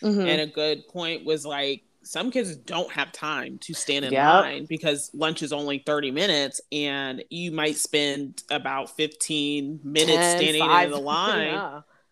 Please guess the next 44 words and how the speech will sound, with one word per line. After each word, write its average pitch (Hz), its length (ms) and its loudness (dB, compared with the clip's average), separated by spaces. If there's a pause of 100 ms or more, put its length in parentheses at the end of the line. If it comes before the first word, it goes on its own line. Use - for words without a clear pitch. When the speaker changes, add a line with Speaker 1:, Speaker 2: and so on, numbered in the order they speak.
(260)
Speaker 2:
And 160 160 -4
then 143 640 -4
Speaker 1:
You 202 140 -4
Speaker 2:
what 185 100 2
Speaker 1:
only 190 40 0
Speaker 2:
if 202 60 -2
they 196 60 2
Speaker 1:
have, 190 140 2
Speaker 2:
run 185 140 2
Speaker 1:
like, 170 60 2
Speaker 2:
out 277 220 6
of 269 60 4
Speaker 1:
five - 160 2
or 294 100 -4
ten 254 140 -2
Speaker 2:
something? 214 220 0
Speaker 1:
minutes 208 360 -8
to 196 100 -8
eat. 190 520 -8 (240)
Speaker 2:
Yeah, 175 340 -2
so 151 540 -6
it's 175 180 -10
easier 160 320 -8
to 233 320 -6
bring 156 220 -4
a 131 40 -10
lunch. 120 760 -12
And 190 240 2
also, 190 400 0
if - 220 -4
they 220 180 -2
have 208 200 -4
their 156 120 0
own 151 160 -6
restrictions, 151 680 -6
like, 135 260 -4
you 147 100 -8
know, 127 100 -8
I'm, 135 220 -10 (120)
they 135 120 -2
might 139 220 -6
be 156 100 -4
vegetarian 156 1000 0
or, 131 400 -6